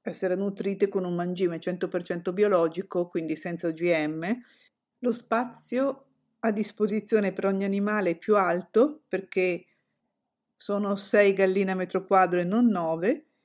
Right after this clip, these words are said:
e, molto importante, ogni allevamento non può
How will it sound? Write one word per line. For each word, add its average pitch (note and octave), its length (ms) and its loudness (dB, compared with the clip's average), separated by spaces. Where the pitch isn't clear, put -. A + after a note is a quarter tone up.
e, C4+ 380 2
molto G#3 300 2
importante, B3+ 1040 2
ogni B3 240 2
allevamento G3+ 680 0
non B3 340 2
può G3 360 2